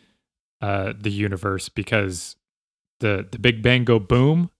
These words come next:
and then all particles go whew, and they interact with each other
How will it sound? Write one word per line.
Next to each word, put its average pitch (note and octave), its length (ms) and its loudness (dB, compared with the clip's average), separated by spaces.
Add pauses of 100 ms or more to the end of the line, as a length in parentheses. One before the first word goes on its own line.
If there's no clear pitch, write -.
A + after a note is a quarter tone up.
and G#2+ 300 -4
then G#2+ 280 0
all A2+ 260 0
particles A#2 560 0
go A2 260 0
whew, - 340 -12 (640)
and G2+ 500 -6 (400)
they A2 340 0 (100)
interact A2+ 520 0
with G2+ 140 -2
each F#2+ 200 -6
other F2+ 360 -6